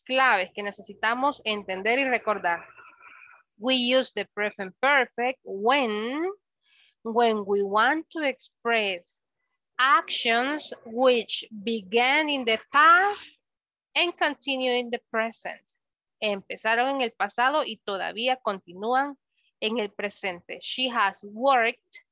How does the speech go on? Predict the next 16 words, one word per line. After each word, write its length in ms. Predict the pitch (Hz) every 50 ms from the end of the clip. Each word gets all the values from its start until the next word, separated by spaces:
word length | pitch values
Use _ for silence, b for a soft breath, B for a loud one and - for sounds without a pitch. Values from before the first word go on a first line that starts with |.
| _ _ _ _ _ _ _ _ _ _ _ _ _ -
in 200 | 269 302 320 320
the 100 | 311 302
bank 440 | 226 202 190 175 175 175 180 214 262 - _ - _ _ _ _ _ _ _ _ _ -
for 220 | 240 233 226 226 - _
five 360 | - 226 226 233 240 254 269 269 - - _ 214 208 196
years. 960 | 196 208 240 226 214 202 190 180 160 147 - - - 185 - - - - - _ _ _ _ _ _ _ _ _ _ _ _ _ _ _ _
We 240 | - 247 262 262 254
have 260 | 226 226 208 190 190 -
had 800 | - - - 262 277 277 254 226 208 202 208 220 240 254 262 269 254 - 214 202
the 240 | 196 220 202 196 202
same 600 | 196 - - - - 269 285 302 311 320 311 311 302 - -
car 600 | - 214 202 190 185 175 175 185 202 226 269 - _ -
for 160 | 220 214 214 214 _ _ -
ten 280 | - 247 247 269 262 - -
years. 520 | 233 214 220 226 208 185 165 147 131 - - _ _ _ _ _ _ _ _ _ _ _ _ _ _ _ _ -
Ella 400 | 220 208 208 226 240 254 277